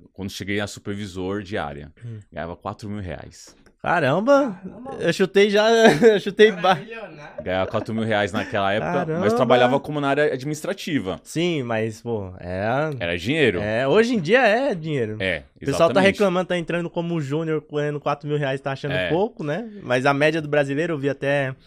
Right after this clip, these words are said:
Speaker 2: agora, recentemente, é
Speaker 1: É.
Speaker 2: dois mil, dois mil e poucos reais.
Speaker 1: É, exatamente.
Speaker 2: Muito baixo.
Speaker 1: Então, nesse período, eu, eu tive um crescimento legal no telecentro, só que, é, ou continuaria na parte administrativa,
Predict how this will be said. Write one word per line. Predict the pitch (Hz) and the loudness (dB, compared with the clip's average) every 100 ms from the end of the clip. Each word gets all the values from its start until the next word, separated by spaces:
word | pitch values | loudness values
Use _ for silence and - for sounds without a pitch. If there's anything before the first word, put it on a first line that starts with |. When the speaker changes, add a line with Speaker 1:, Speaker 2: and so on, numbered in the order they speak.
| _ _ _ _ - | _ _ _ _ -8
Speaker 2:
agora, | 101 104 120 147 | -6 0 2 2
recentemente, | 131 120 120 123 131 147 | 0 -4 -8 -6 -6 -2
é | 160 | -4
Speaker 1:
É. | |
Speaker 2:
dois | 131 160 196 | 0 0 0
mil, | 180 180 165 143 127 | -2 -4 -6 -10 -12
dois | 110 139 | -8 -6
mil | 139 | -6
e | 147 | -8
poucos | 147 139 135 123 | -6 -8 -8 -8
reais. | 113 113 | -6 -4
Speaker 1:
É, | 85 82 78 _ _ - | -2 -4 -6 _ _ -18
exatamente. | 80 85 - 110 90 78 - - | -12 -10 -6 -6 -6 -8 -16 -18
Speaker 2:
Muito | 101 120 165 | -14 -12 -6
baixo. | 107 107 123 - - | -4 -4 -6 -16 -14
Speaker 1:
Então, | - 101 | -6 -2
nesse | 110 113 | -2 -4
período, | - 113 123 135 143 | -4 -4 -2 0 2
eu, | |
eu | 113 | 0
tive | 110 113 | -4 -8
um | 127 | -6
crescimento | 131 131 131 120 | -6 -4 -6 -4
legal | 156 135 117 | -4 -2 -2
no | 135 | -2
telecentro, | 139 120 - 131 139 | -2 -4 -4 -6 -6
só | - 123 | -6 -6
que, | - 127 110 95 - _ - | -6 -4 -4 -4 -12 _ -10
é, | 90 87 82 | -8 -6 -4
ou | 95 156 | -4 -4
continuaria | - - 139 123 107 104 | -8 -12 -6 -4 -2 -4
na | 101 | -4
parte | 104 98 | -4 -4
administrativa, | 98 98 98 98 87 - 101 127 156 147 | -6 -6 -6 -6 -6 -6 -8 -4 -6 -8